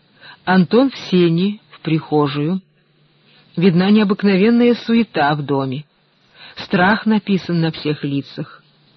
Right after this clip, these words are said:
В суматохе едва заметили лекаря. Слуги не русские.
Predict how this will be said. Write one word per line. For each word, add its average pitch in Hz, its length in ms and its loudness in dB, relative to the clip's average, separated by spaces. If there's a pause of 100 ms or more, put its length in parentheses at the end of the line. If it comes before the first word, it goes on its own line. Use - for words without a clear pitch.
(100)
В - 60 -16
суматохе 185 600 0
едва 170 280 0
заметили 180 540 0
лекаря. 156 560 -2 (1000)
Слуги 208 300 4
не 226 160 6
русские. 156 600 -2